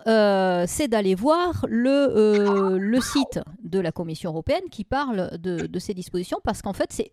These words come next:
une disposition parmi tant d'autres. Et donc, on apprend que donc, pour la première fois,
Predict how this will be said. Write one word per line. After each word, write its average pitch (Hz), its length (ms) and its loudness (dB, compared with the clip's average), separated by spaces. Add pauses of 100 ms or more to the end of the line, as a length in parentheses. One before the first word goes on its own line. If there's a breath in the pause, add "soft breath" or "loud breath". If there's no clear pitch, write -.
une 359 220 -2
disposition 254 680 -2 (180)
parmi 262 340 0
tant 339 160 -4
d'autres. 262 380 0 (680 soft breath)
Et 233 100 -2
donc, 330 340 -4 (200)
on 302 160 0
apprend 277 460 -2
que 269 100 -6
donc, 220 240 -4
pour 349 180 -4
la 427 120 -2
première 226 500 -4
fois, - 320 -4